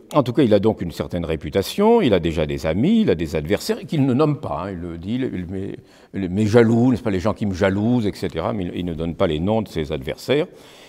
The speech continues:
Et on ne sait pas non plus quelle était sa, sa, son existence quotidienne, euh, de quoi est-ce qu'il vivait, quelles étaient ses ressources,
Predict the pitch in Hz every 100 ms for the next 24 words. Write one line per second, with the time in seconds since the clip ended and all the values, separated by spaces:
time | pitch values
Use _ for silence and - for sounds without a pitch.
0 | - 110 131 151 - 117 - 131 151 143
1 | 117 185 190 - - 143 117 160 - 101
2 | 95 90 107 - 98 98 101 - 131 -
3 | 104 92 139 233 196 82 - - - -
4 | 95 95 95 92 92 107 107 120 101 -
5 | 95 87 101 101 208 254 151 87 92 90
6 | - 87 92 - 131 185 233 -